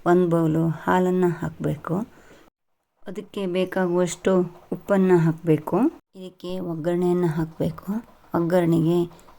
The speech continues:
ತೆಂಗಿನೆಣ್ಣೆ ಅಥವಾ ತುಪ್ಪವನ್ನು ಹಾಕ್ಬೋದು. ನಾನಿಲ್ಲಿ ತೆಂಗಿನೆಣ್ಣೆಯನ್ನು ಹಾಕ್ತಾಯಿದ್ದೀನಿ. ಒಂದು ಮೂರರಿಂದ ನಾಲ್ಕು ಚಮಚ ತೆಂಗಿನೆಣ್ಣೆಯನ್ನು ಹಾಕಬೇಕು. ಸ್ವಲ್ಪ ಉದ್ದಿನಬೇಳೆ ಹಾಕಬೇಕು. ಉದ್ದಿನಬೇಳೆ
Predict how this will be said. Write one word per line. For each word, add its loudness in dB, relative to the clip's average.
ತೆಂಗಿನೆಣ್ಣೆ 4
ಅಥವಾ -2
ತುಪ್ಪವನ್ನು 0
ಹಾಕ್ಬೋದು. 0
ನಾನಿಲ್ಲಿ 4
ತೆಂಗಿನೆಣ್ಣೆಯನ್ನು 2
ಹಾಕ್ತಾಯಿದ್ದೀನಿ. 2
ಒಂದು -10
ಮೂರರಿಂದ -4
ನಾಲ್ಕು -2
ಚಮಚ 0
ತೆಂಗಿನೆಣ್ಣೆಯನ್ನು 2
ಹಾಕಬೇಕು. -4
ಸ್ವಲ್ಪ -12
ಉದ್ದಿನಬೇಳೆ 0
ಹಾಕಬೇಕು. -2
ಉದ್ದಿನಬೇಳೆ -6